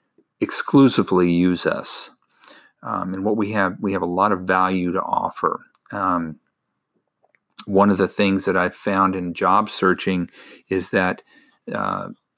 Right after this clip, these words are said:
age discrimination is highly prominent in the job market right now. Um, I think it's probably always been there, but I think it's even more prevalent now.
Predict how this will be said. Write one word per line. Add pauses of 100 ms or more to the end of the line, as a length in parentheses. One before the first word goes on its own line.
(120)
age
discrimination (440)
is (400)
highly
prominent (120)
in
the
job
market (160)
right
now. (440)
Um,
I
think
it's
probably
always
been
there, (360)
but
I
think
it's
even
more
prevalent
now.